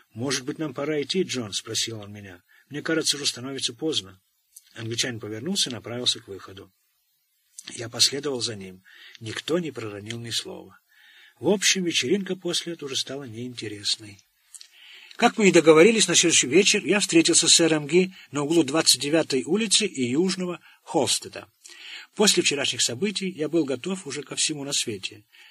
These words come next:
но сэр Ги выглядел вполне заурядно. Он стоял, прислонившись спиной к зданию, и немного сгорбился, ожидая моего появления. "Ага!" — крикнул я и с разбегу наскочил на него. Он улыбнулся,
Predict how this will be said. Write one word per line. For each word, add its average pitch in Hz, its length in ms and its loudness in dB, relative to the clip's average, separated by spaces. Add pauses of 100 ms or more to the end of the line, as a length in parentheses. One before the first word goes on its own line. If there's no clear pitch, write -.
(160)
но 117 80 -6
сэр 123 320 2
Ги 185 300 -2 (120)
выглядел 131 460 -6
вполне 110 360 -12
заурядно. 98 680 -6 (320)
Он 208 140 -2
стоял, 139 440 0
прислонившись 135 560 -4
спиной 127 400 -4 (140)
к 117 60 -10
зданию, 175 500 -2
и 131 120 -8
немного 147 320 0
сгорбился, 117 640 -2 (240)
ожидая 113 460 -6
моего 110 260 -6
появления. 104 640 -6 (280)
"Ага!" — 220 420 4
крикнул 151 420 2
я 139 220 0 (300)
и 139 60 4
с - 100 8
разбегу 165 400 4
наскочил 151 420 4
на 113 80 -4
него. 98 320 -10 (320)
Он 190 120 -4
улыбнулся, 110 680 -4